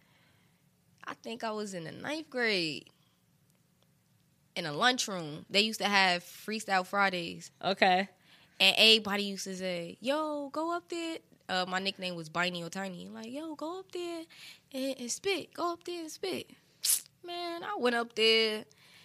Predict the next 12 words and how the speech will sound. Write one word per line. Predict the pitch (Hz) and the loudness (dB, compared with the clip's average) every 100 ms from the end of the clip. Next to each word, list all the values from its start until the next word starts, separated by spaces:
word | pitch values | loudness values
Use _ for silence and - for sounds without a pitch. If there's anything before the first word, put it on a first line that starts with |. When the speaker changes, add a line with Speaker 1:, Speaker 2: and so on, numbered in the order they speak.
| - _ _ _ - - | -20 _ _ _ 0 6
Speaker 1:
I | 240 | 8
had | 247 208 | 8 2
my | 208 | 2
friends | 214 185 165 - - _ _ 302 | 0 -4 -8 -10 -18 _ _ 8
amped. | 311 226 - - - - - - - | 10 8 4 -10 -18 -14 -8 -4 0
I | 285 | 0
said | - 233 | 2 2
some | 220 214 160 | 2 0 -4
<laughs> | - | -6
stupid | - - - - 254 302 294 269 240 | 0 0 -2 -6 -2 -2 0 0 0
verse, | 202 - 254 269 269 - - _ _ _ _ _ - - | -4 0 4 4 4 -4 -12 _ _ _ _ _ -16 -2
just | 233 220 - | 2 2 -2